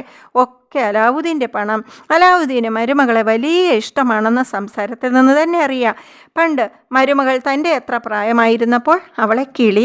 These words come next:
എന്നാണത്രേ അലാവുദ്ദീൻ വിളിച്ചിരുന്നത്. ഇപ്പോഴും കിളിയെന്ന് വിളിക്കും. പക്ഷേ മരുമകളുടെ ഭർത്താവ് അലാവുദ്ദീൻ്റെ വീട്ടിൽ വന്നാൽ അയാളുടെ മുന്നിൽ വച്ചൊക്കെ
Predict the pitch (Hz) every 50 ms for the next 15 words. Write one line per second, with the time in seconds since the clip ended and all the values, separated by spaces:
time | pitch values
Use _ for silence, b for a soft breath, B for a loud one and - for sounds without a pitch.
0 | 269 285 302 320 311 311 330 320 320 349 370 370 349 330 330 339 339 330 339 339
1 | 330 330 320 320 320 - 320 302 294 302 294 277 277 262 262 B B B B B
2 | B 247 233 240 - 311 320 320 339 359 381 415 403 - 302 262 226 214 214 220
3 | 208 208 202 196 185 208 - - 220 - - _ _ - 214 196 - - - -
4 | 277 277 277 269 B B B B - 233 226 208 220 214 220 226 247 269 294 320
5 | 302 - 254 208 - - - 277 277 294 294 302 302 - - 233 208 202 208 208
6 | 233 262 294 320 349 359 381 359 320 311 294 269 311 320 285 254 226 214 240 277
7 | 339 B B B B - 254 269 311 339 370 403 453 415 370 285 254 233 226 233
8 | 233 233 220 226 - 233 208 - - 285 330